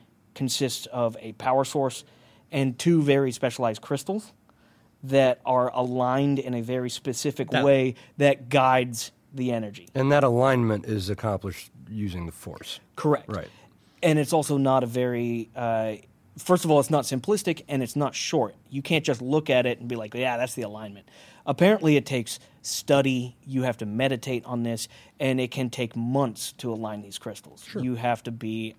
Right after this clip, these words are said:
Speaker 1: absolutely flawless with the alignment on these crystals. So the whole lore behind it is, is interesting and cool.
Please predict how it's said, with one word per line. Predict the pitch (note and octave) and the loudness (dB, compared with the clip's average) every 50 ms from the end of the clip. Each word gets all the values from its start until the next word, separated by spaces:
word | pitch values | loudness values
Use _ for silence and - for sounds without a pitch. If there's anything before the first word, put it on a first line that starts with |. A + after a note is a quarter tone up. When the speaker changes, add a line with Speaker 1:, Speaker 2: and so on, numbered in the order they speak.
| - | -8
Speaker 1:
absolutely | - A#2+ C3 A2 - - B2+ A#2+ A#2+ A#2 A2+ G2+ A#2 A2 | -2 0 0 0 0 -4 -6 -6 -4 -6 -6 -6 -8 -10
flawless | - - - B2 A#2 A#2 G#2+ G2+ G2+ G2+ G#2 - - - - - - - - | -12 -12 -8 -4 -2 -2 -2 -2 -6 -10 -14 -16 -16 -18 -20 -20 -20 -12 -8
with | - B2 - | -8 -6 -4
the | C3 A#2+ | -4 -4
alignment | A2+ B2 C3 C3+ C3+ A#2 G2+ F#2 F2 - _ _ _ _ _ _ _ - | -4 -2 0 0 0 -2 -4 -8 -14 -20 _ _ _ _ _ _ _ -6
on | C3 B2 | -6 -4
these | A#2 G#2 - | -4 -6 -8
crystals. | - - F#2+ - - - - | -10 -12 -14 -14 -14 -12 -4
So | - - F#3+ F3 D3+ - - - - - _ - | 2 4 6 6 4 2 -4 -16 -20 -16 _ 2
the | F3 F3+ | 4 4
whole | E3+ C#4 C#4+ B3 F3+ | 6 6 6 6 6
lore | D#3+ F3 - A3 E3 | 6 8 8 8 8
behind | C#3+ C#3 A#2+ C3 C3 B2+ B2 | 6 6 4 2 0 0 -2
it | A#2 A#2+ | -2 -4
is, | A2+ G#2+ - - - | -6 -6 -8 -10 -8
is | D3 B2+ A2 G#2 - - _ _ _ _ _ _ _ _ _ _ _ _ - | -6 -6 -6 -6 -10 -14 _ _ _ _ _ _ _ _ _ _ _ _ -10
interesting | C3 A#2 G#2+ - A#2+ G#2+ - - G#2 G2+ | -10 -10 -8 -10 -12 -14 -12 -14 -14 -14
and | G2+ G#2 | -16 -16
cool. | - - A#2 G#2 D#2 - | -14 -12 -12 -12 -12 -14